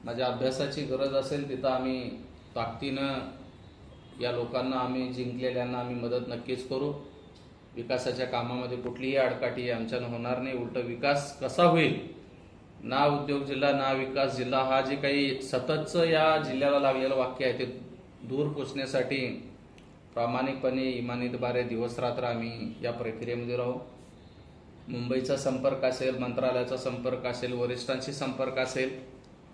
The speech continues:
थोडं वय लहान असल्यामुळं, राजकारणाचा अनुभव कमी असल्यामुळे काही गोष्टी मलाही या निवडणुकीतून शिकता आल्या. कार्यकर्त्याचं सक्षमीकरण आहे, अनेक कार्यकर्त्यांचे हात पोटावर आहेत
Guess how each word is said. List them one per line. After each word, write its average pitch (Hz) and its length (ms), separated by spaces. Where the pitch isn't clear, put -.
थोडं 170 140
वय 160 240
लहान 160 240
असल्यामुळं, 160 560
राजकारणाचा 151 640
अनुभव 147 320
कमी 143 240
असल्यामुळे 143 540
काही 147 140
गोष्टी 160 340
मलाही 156 840
या 135 140
निवडणुकीतून 139 640
शिकता 131 380
आल्या. 131 260
कार्यकर्त्याचं 131 640
सक्षमीकरण 131 720
आहे, 127 240
अनेक 147 320
कार्यकर्त्यांचे 131 680
हात 123 200
पोटावर 120 500
आहेत 120 220